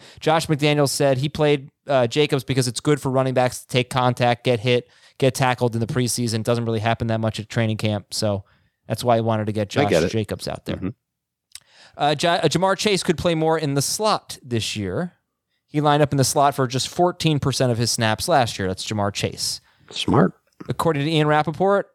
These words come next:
Speaker 1: Odell Beckham not expected to be ready until the second half of the season. Baltimore center Tyler Linderbaum will miss at least a week with a leg injury. He's their first round pick. And Rashad Bateman has a minor injury.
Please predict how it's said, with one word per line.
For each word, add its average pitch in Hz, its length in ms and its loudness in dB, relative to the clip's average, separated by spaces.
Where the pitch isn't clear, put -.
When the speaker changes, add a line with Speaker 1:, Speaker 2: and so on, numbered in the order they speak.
Speaker 1:
Odell 160 260 4
Beckham 160 640 0
not 143 200 2
expected 160 440 0
to 151 60 4
be 143 100 -2
ready 143 240 2
until 143 180 -2
the 135 80 0
second 143 380 0
half 135 240 2
of 120 100 -6
the 120 80 -2
season. 113 400 -2
Baltimore 175 420 2
center 160 320 2
Tyler 151 360 2
Linderbaum 151 680 2
will 143 80 2
miss 135 240 2
at 131 100 0
least 135 240 -4
a 127 60 2
week 135 300 0
with 127 100 0
a 120 60 0
leg 127 320 0
injury. 107 320 -4
He's 120 180 -4
their 107 120 -4
first - 380 -4
round 98 200 -4
pick. - 320 -4
And 185 140 2
Rashad 180 360 2
Bateman 160 320 0
has 143 180 2
a 135 80 4
minor 127 380 2
injury. 101 520 -8